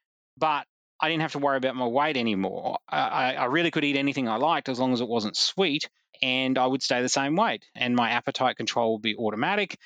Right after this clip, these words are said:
and I just didn't have to think about it. I'd also hadn't anticipated it, but I'd gained a new appreciation of food. Suddenly I could taste a lot of things that I hadn't been able to taste before.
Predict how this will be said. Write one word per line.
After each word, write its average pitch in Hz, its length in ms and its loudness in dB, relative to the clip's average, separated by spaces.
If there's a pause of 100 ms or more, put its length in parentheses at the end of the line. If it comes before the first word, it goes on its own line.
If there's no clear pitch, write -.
(280)
and 123 160 0
I 120 80 2
just 113 180 -2
didn't 107 180 2
have 113 140 0
to - 140 -20
think 113 180 2
about - 220 -2 (100)
it. - 180 -4 (280)
I'd 120 200 0
also 131 600 0 (560)
hadn't 127 300 2
anticipated 113 800 0
it, 135 100 -2
but 131 100 0
I'd 120 240 -2
gained 160 580 0 (420)
a 147 100 -2
new 175 240 4
appreciation 131 760 0
of 110 100 -2
food. 113 380 0
Suddenly 185 360 0
I 185 60 -2
could 151 140 -4
taste - 380 -2
a 127 40 0
lot 135 180 0
of 139 100 0
things 143 280 0
that 123 100 0
I 98 80 4
hadn't 143 400 0
been 131 160 2
able 117 200 0
to 113 80 -4
taste - 360 0
before. - 360 -4